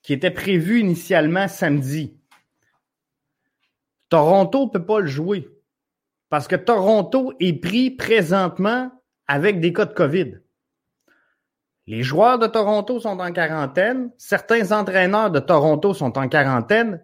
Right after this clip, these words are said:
Il y a un match qui était prévu initialement ce samedi. Toronto est pas en mesure de le jouer. Forge sont pas prêts. Ils ont pas repris l'entraînement.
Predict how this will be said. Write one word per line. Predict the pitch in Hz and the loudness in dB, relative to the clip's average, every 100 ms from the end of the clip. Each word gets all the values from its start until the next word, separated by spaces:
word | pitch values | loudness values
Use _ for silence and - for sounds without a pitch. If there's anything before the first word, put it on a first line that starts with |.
| - | -8
Il | 135 | 2
y | 160 | 6
a | 185 | 6
un | |
match | 185 196 185 - - _ _ _ _ | 6 2 0 -6 -16 _ _ _ _
qui | 151 | 0
était | 151 180 | 2 0
prévu | - 180 151 196 226 233 - _ _ - | 2 2 2 2 0 -2 -10 _ _ -2
initialement | 196 208 208 - 196 170 180 190 220 226 _ _ _ _ | 4 4 4 4 6 6 4 0 -2 -6 _ _ _ _
ce | - - 220 | -10 0 0
samedi. | - 202 160 143 143 135 - _ _ _ _ _ _ _ _ _ _ | 2 0 2 -2 -4 -8 -14 _ _ _ _ _ _ _ _ _ _
Toronto | 175 165 190 175 240 | 2 4 4 4 2
est | 180 | 4
pas | 214 | 4
en | 190 | 4
mesure | 180 147 196 151 | 2 2 0 0
de | 135 | 0
le | |
jouer. | 123 120 123 110 _ _ _ _ _ _ _ _ _ _ _ _ _ _ | 0 -4 -4 -6 _ _ _ _ _ _ _ _ _ _ _ _ _ _
Forge | - - 247 262 175 147 _ _ _ _ _ | -6 2 4 4 -2 -12 _ _ _ _ _
sont | - - 170 | -12 -2 0
pas | 160 175 | 2 0
prêts. | 156 180 208 208 _ _ - | 0 -2 -4 -8 _ _ -8
Ils | 131 | -6
ont | 135 | 0
pas | 185 | 0
repris | 160 170 - 202 | 2 0 0 -2
l'entraînement. | 196 147 - 135 139 175 208 | 2 0 0 0 0 -2 -4